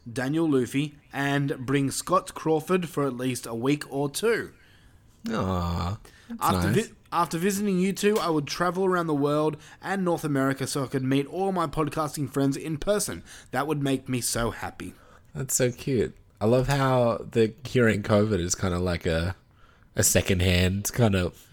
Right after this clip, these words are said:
Speaker 2: al-, also, I guess I'll fix covid.
Speaker 1: <laughs> Yeah.
Speaker 2: <laughs> Like, if I could not do it and still do all that stuff,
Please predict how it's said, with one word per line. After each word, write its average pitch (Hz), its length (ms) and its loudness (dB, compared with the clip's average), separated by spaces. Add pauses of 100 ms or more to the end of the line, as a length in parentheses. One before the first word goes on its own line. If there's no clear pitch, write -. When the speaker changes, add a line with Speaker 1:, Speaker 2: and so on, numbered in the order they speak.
(360)
Speaker 2:
al-, - 100 -10
also, 107 540 4
I 90 140 2
guess 90 260 0
I'll - 120 0
fix - 280 -2
covid. 80 380 -2 (260)
Speaker 1:
<laughs> 151 500 4
Yeah. 160 300 8 (720)
Speaker 2:
<laughs> - 60 0
Like, 117 260 0 (540)
if 135 280 4
I 151 100 10
could 117 200 2
not 131 320 6
do 123 160 12
it 107 140 6
and 104 100 0
still 117 200 8
do 110 140 8
all 104 140 6
that 107 240 0
stuff, - 580 0